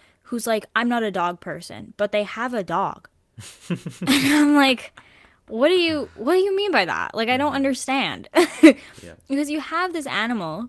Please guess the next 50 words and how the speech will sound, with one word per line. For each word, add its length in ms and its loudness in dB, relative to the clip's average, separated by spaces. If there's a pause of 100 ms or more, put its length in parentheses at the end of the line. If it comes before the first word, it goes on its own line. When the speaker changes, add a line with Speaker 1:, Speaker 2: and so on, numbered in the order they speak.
Speaker 1:
who 160 -4
you, 220 -4
you 220 -4
know, 180 -6
spent, 460 -6
like, 200 -6
years 460 -4
with, 200 -6
you 100 -8
know, 100 -4
he 260 -8
lives 480 -2
with 160 -8
you. 240 -18
Speaker 2:
Yeah. 220 -12 (760)
Speaker 1:
<laughs> 320 6 (340)
And 140 -2
you're 140 0
just, 180 -6
like, 140 -4
not 380 -6
a 60 -8
dog 300 -8
person? 320 -4 (220)
Speaker 2:
<laughs> 200 -16
Speaker 1:
And 220 -6
he 200 -4
was 140 -2
like, 160 0
"Yeah, 160 4
I 140 0
realized 600 -4
I'm 200 -2
not 240 -2
a 60 -6
dog 320 -4
person 360 -12
after 280 -8
I 100 -8
got 240 -8
a 60 -12
dog." 400 -12 (520)
And 100 0
I 40 0
Speaker 2:
Wow. 60 -2
Speaker 1:
was 100 -4
like, 160 -6 (400)
"That 240 -6
poor 320 2
dog. 260 -6